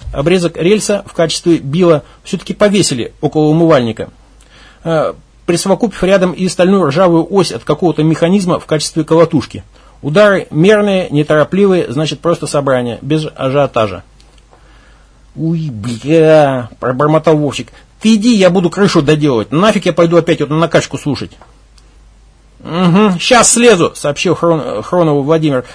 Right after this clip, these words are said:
«А ты-то чё прибежал? Посыльный, что ли?» «Не посыльный!» возмутился Хронов с опозданием, сообразив, что роль у него и правда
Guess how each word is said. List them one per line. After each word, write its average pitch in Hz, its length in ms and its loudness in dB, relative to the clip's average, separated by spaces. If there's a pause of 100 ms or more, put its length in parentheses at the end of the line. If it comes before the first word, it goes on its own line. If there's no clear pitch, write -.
(160)
«А 170 220 6
ты-то 226 260 2
чё 226 120 2
прибежал? 175 420 2
Посыльный, 226 440 2
что - 180 -2
ли?» 101 140 -4 (580)
«Не 165 140 4
посыльный!» 214 800 2
возмутился 156 580 0
Хронов 175 360 -2
с - 40 -8
опозданием, 151 500 0
сообразив, 160 520 0
что - 140 -2
роль 170 180 2
у 160 60 2
него 156 240 0
и 147 40 -2
правда 147 400 -2